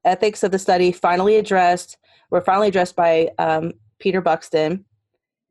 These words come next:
In nineteen sixty-nine, the C D C reaffirms a need for the study. So the C D C, I mean, come on. How many, how many times has people, like, questioned this, right? Or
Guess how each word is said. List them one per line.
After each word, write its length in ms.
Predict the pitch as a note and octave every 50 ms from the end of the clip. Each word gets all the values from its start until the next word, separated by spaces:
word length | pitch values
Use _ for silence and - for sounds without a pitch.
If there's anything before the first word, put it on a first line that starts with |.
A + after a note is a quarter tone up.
| G2+ - _
In 100 | - E3
nineteen 340 | D#3+ D#3 D#3 - - F#3+ F#3
sixty-nine, 640 | F3+ - F#3 F#3 - - G3+ F#3+ F3+ E3+ F3 F3 F3
the 100 | E3 E3
C 200 | - - G3 F#3+
D 140 | F3 G#3 G3+
C 260 | G3+ - G3 F#3 F#3
reaffirms 640 | E3+ F3 F3+ F3+ F3 - F3 E3+ E3+ E3+ E3+ E3+ -
a 120 | - E3+
need 360 | E3+ F3 F#3 F#3 F3 F3 E3+
for 120 | - F3 D#3+
the 100 | D#3 D#3
study. 420 | - - E3 A2 - - F#3 - _
So 140 | - -
the 140 | G3+ F#3+ A3+
C 180 | - - F4 F#4
D 140 | F#4 E4+ D4+
C, 420 | - - G#3 F#3+ E3+ E3 D3+ - -
I 80 | F#3+ F#3+
mean, 200 | F#3+ F#3 F3+ F#3
come 220 | F#3 - - A3+ F3+
on. 240 | C3+ A#2+ - F3 - _ _ _ _ _ _ _ _ _ _ _ _ _ _ _ _ _ _ _ -
How 180 | - A#3 B3
many, 380 | C4 C#4 C#4+ C#4+ C4+ B3+ A#3 - - _ _ - - _ _ - - -
how 180 | - A#3 A3+
many 140 | B3 B3+ B3+
times 380 | B3 - A3 G#3 F#3 F3 F3 -
has 160 | F#3+ F3+ F3+
people, 300 | - - G#3+ G3 G3 F#3+
like, 220 | F3+ F3+ E3 - -
questioned 480 | - F#3+ F3 F3 - - D#3+ D3 C#3
this, 260 | F#2 - - - - -
right? 320 | D3 D3 D#3 F3 F#3 - _ _ _ _ _ _ _ _ _ _ _ _ _ _ _ _ _ _ _ _ -
Or 320 | G3 G3 F#3+ F#3 F3+